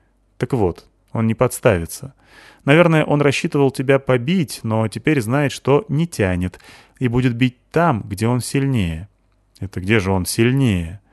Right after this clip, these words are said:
"В разговорах, намеках и интригах. Вот увидишь, через месяц все будут искренне помнить, что это он тебя побил.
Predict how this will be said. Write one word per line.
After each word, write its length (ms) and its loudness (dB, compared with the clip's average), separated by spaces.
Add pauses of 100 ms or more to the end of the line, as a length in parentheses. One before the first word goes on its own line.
(280)
"В 100 -4
разговорах, 840 4
намеках 680 0
и 100 0
интригах. 580 -2 (520)
Вот 180 2
увидишь, 360 2
через 280 0
месяц 300 0
все 260 -2
будут 260 0
искренне 500 -4
помнить, 380 0
что 180 -2
это 180 2 (120)
он 240 0
тебя 280 0
побил. 480 0